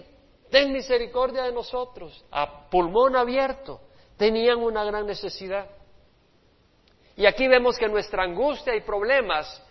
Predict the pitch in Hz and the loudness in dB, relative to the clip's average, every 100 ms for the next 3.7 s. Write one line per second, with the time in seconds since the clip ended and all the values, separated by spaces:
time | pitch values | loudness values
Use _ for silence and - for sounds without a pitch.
0 | _ - 185 262 262 226 226 240 233 240 | _ -10 -2 0 0 0 0 0 -2 -4
1 | 240 240 226 - 233 220 214 202 202 208 | -2 -2 -4 0 0 0 -2 0 0 0
2 | 190 165 - - _ _ 151 147 156 156 | -4 -10 -10 -20 _ _ -10 -8 -6 -6
3 | 139 131 120 135 123 - | -8 -12 -18 -18 -20 -20